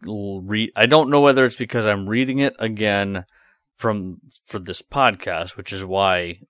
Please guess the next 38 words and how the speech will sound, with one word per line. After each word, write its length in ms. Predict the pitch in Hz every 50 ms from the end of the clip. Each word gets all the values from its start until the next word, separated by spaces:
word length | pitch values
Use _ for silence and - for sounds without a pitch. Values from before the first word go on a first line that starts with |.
| _ _ _ _ _
uh, 500 | 104 98 98 92 87 82 82 82 78 - - -
I 280 | - - - 98 98 95 - _ _
picked 200 | - 113 - -
it 80 | 110 95
up 120 | 92 -
again 360 | 92 87 87 104 95 90 90
recently. 600 | 98 131 139 127 - 98 90 95 95 98 110 113 _ - - - - - _ _ -
Um, 480 | 117 107 98 95 92 95 92 90 80 -
if 280 | - 107 - - - - - -
I, 320 | 110 101 101 104 101 98 -
I 160 | 95 101 104
feel 320 | 98 - - - 117 113 107
like 200 | 104 101 98 -
I 120 | 92 90
have 260 | 85 104 104 101 92 -
to 80 | -
be 220 | 101 101 101 104 104
more 220 | 101 98 98 98
critical, 640 | - - - 110 104 107 107 - 120 117 120 123 - -
or 240 | 135 151 156 151 135
if 160 | 120 110 -
it's 140 | 120 107 -
just 220 | - 123 - -
that 180 | 120 110 - -
I 140 | 101 101 107
would 160 | 110 107 104
have 120 | 101 95 -
felt 240 | - 113 98 95 -
that 240 | 101 95 92 92
even 200 | 101 95 - 104
if 120 | 101 92 -
I 100 | 92 92
came 300 | - - 107 98 95 87
back 240 | 87 87 82 82 -
to 80 | -
it 80 | - -
naturally, 500 | 107 127 127 117 - - 95 78 80 85
but 200 | - - 82